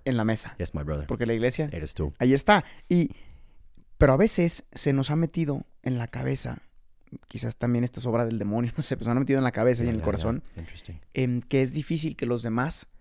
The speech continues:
Speaker 1: nos, nos vayan a aceptar como somos. Y hacemos grandes esfuerzos por agradarlos con cosas externas. Vivimos en una presión de siempre tener que quedar bien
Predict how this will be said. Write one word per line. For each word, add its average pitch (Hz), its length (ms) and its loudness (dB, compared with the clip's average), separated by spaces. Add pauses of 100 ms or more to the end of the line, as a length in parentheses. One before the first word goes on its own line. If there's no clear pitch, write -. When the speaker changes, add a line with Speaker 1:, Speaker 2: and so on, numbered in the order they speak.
(340)
Speaker 1:
nos, - 540 -4
nos 120 180 -2
vayan 127 200 0
a - 40 -2
aceptar 117 360 -6
como 110 240 -6
somos. - 500 -4 (720)
Y 127 100 -2
hacemos 127 320 -2
grandes 127 380 -2
esfuerzos 120 440 -6
por 104 180 -8
agradarlos 98 680 -8 (560)
con 120 140 -4
cosas 113 320 0
externas. 120 680 -4 (640)
Vivimos 131 400 0
en 131 60 2
una 127 200 -2
presión 135 520 0 (460)
de 117 180 -4
siempre 143 420 -2
tener 123 320 -6
que - 120 -10
quedar 120 280 -2
bien 123 380 0